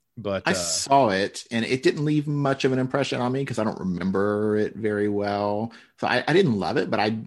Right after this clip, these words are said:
Speaker 2: also don't remember walking out thinking it was a total waste of time either. Um,
Speaker 1: Yeah, for me,
Speaker 2: yeah.
Speaker 1: it's what I consider one of those, just a really good popcorn flick.
Speaker 2: Yeah.
Speaker 1: You don't have to think real hard about it. You just watch it. You see the great set pieces, laugh at some of the jokes, and at the end, you're like, "Hey, I enjoyed that. Great.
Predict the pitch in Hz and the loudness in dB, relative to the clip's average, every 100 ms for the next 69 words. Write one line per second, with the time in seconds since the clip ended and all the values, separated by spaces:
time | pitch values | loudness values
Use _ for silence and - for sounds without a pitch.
0 | - 107 104 92 71 92 87 85 82 - | -6 -6 -4 -4 -6 -6 -6 -6 -6 -8
1 | 71 71 - 82 76 78 60 64 65 - | -10 -10 -10 -12 -10 -10 -10 -10 -12 -10
2 | 80 67 71 - - - 85 80 82 - | -10 -8 -10 -10 -12 -12 -10 -8 -8 -10
3 | 69 - - - _ _ _ - 82 80 | -12 -16 -20 -20 _ _ _ -10 -8 -8
4 | 82 - _ _ _ _ _ 175 175 196 | -10 -12 _ _ _ _ _ 0 0 2
5 | 208 208 180 127 - 165 170 165 156 139 | 2 2 0 -4 -4 0 2 0 -2 -2
6 | 170 156 147 147 139 139 160 185 220 269 | 2 2 2 2 0 0 -6 -6 -4 -2
7 | 202 139 - 123 - 120 113 - 135 - | -2 -2 -2 -4 -4 -8 -8 -4 -2 -2
8 | - _ _ _ - 85 78 - _ 277 | -10 _ _ _ -10 -6 -8 -12 _ 0
9 | 262 170 143 120 - 117 107 117 104 110 | 2 2 0 -2 -4 -6 -4 -4 0 0
10 | 107 101 110 117 139 139 - 156 147 - | 0 0 0 -2 -4 -6 0 2 4 2
11 | 143 - - - _ _ _ - 127 156 | 0 -2 -14 -20 _ _ _ -8 -6 -2
12 | 139 127 123 127 - 143 127 - 120 113 | -2 -2 0 0 0 0 0 0 -4 -4
13 | 117 110 107 - - 117 123 120 - 127 | -4 -4 -6 -10 -6 -2 -2 -4 -6 -4
14 | 110 104 101 107 98 - - - 110 110 | -4 -4 -4 -4 -4 -8 -16 -10 -10 -6
15 | 110 113 117 120 214 110 - 95 110 156 | -6 -2 -2 0 -2 -2 -8 -12 -8 -8
16 | 101 80 - 143 107 | -8 -10 -8 -2 -2